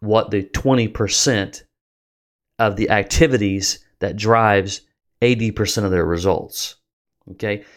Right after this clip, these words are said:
So I put out an email a few weeks ago, or, uh, actually it was a couple of days ago, on, um, not sure how I got that wrong, on, uh, on hustle and grind. And it's this idea, you've probably have seen it, you've probably experienced it, perhaps you even fell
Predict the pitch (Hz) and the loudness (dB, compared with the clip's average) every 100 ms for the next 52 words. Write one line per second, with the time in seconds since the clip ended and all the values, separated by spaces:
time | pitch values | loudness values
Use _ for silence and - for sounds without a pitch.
0 | _ - - 139 196 196 151 147 135 113 | _ -8 0 2 4 4 4 4 4 4
1 | 107 123 120 127 - 113 117 113 113 - | 2 -2 0 2 0 4 6 6 4 0
2 | 110 107 101 101 - 110 104 - 117 117 | 0 4 4 4 0 0 0 2 0 0
3 | 98 87 107 87 92 101 87 87 - _ | -6 -4 -2 2 2 2 0 -4 -6 _
4 | _ _ - 123 131 131 123 117 110 104 | _ _ -4 0 2 2 0 0 -4 -10
5 | _ _ _ _ _ _ _ _ - - | _ _ _ _ _ _ _ _ -14 -8
6 | 113 - 104 101 98 98 101 110 104 92 | -6 -2 0 0 2 2 2 0 0 0
7 | 139 139 123 113 104 - _ _ _ _ | 2 2 2 0 0 -6 _ _ _ _
8 | - 113 113 - 165 170 170 135 120 104 | -4 -4 -4 -2 0 2 2 2 2 0
9 | 82 - - _ _ _ _ _ _ _ | 0 -4 -16 _ _ _ _ _ _ _
10 | - - 143 151 147 160 - 135 131 220 | -20 -2 2 2 2 2 4 4 4 2
11 | 185 131 127 131 - 135 123 110 104 95 | 6 4 4 -2 0 2 2 2 2 2
12 | - - 165 156 - 113 - 113 104 95 | 2 4 4 4 2 0 2 2 4 4
13 | 87 - - 147 143 143 - - - 143 | 2 0 2 4 4 4 2 0 2 0
14 | 160 - - 147 135 135 123 117 - - | 0 -2 -2 0 2 0 -2 -6 -14 -10
15 | - 135 123 - | 0 2 2 -4